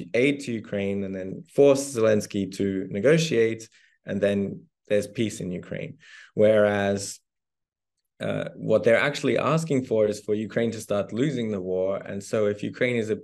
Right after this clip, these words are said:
in, is, is in a position where they're desperately forced to negotiate, as you said, Russia will be looking around like, "Well, everything is going great for us. This is exactly what we want.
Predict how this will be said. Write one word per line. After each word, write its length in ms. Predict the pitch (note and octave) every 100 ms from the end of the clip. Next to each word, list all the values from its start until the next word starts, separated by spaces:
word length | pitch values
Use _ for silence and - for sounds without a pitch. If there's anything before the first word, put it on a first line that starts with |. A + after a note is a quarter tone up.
| -
in, 140 | A2+
is, 180 | G#2+ G2+ -
is 160 | G#2+ B2
in 120 | B2
a 60 |
position 500 | - A2 B2+ B2+ A2
where 100 | G2+
they're 160 | G2 G2
desperately 600 | F#2 A2+ A2+ A2 - G2
forced 520 | F#2+ G#2 G#2 G2+ - _ _ _ _ _
to 80 | G2+
negotiate, 680 | G#2 A#2 C3 - G2 F#2 -
as 280 | G#2+ G2+
you 80 | A2
said, 460 | A2 F3 C3 F#2+ - _ _ _
Russia 500 | - A2+ - A2 G#2 - - -
will 220 | G#2+ G2
be 220 | F2+ G2
looking 520 | G2 - G#2 G2+ G#2
around 480 | G#2 C#3+ C3+ A2 G2+
like, 300 | G#2 G2 F#2+ - _ - _ _ _ _ _
"Well, 640 | G2+ F#2 F#2 F#2 F#2+ A2 - - -
everything 520 | G#2+ A2+ A#2 A#2+ A#2
is 120 | A2+
going 340 | A#2 A#2+ A#2+ A#2+
great 280 | B2+ E3+
for 180 | - F#2+
us. 160 | F2+ E2+
This 160 | F2+
is 140 | G2 G2+
exactly 500 | G2+ F#2+ F#2+ G2+ G#2
what 240 | G2+ G2+
we 140 | G#2 G2+
want. 420 | D3+ D3+ C#3+